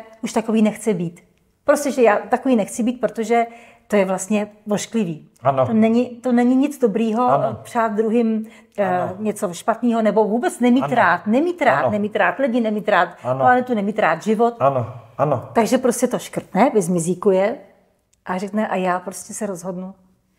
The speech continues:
Speaker 1: No jo, ale teď v něm je třeba toho víc, toho negativního. A teď on naráží, třeba ta mysl se rozhodne, že je vyzmizíkovaná, že je pozitivní, ale v něm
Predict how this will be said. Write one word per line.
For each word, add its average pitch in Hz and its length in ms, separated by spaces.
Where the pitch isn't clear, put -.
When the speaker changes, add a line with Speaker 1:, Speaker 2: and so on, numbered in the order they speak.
Speaker 1:
No 262 100
jo, 415 260
ale 196 160
teď 320 220
v - 40
něm 226 360
je 247 140
třeba 285 460
toho 349 240
víc, 330 320
toho 214 200
negativního. 180 840
A 208 80
teď 240 160
on 269 120
naráží, 269 600
třeba 262 300
ta 240 120
mysl 240 300
se 285 140
rozhodne, 240 360
že 247 180
je 202 100
vyzmizíkovaná, 226 1120
že 240 120
je 185 40
pozitivní, 240 680
ale 208 200
v 196 60
něm 202 340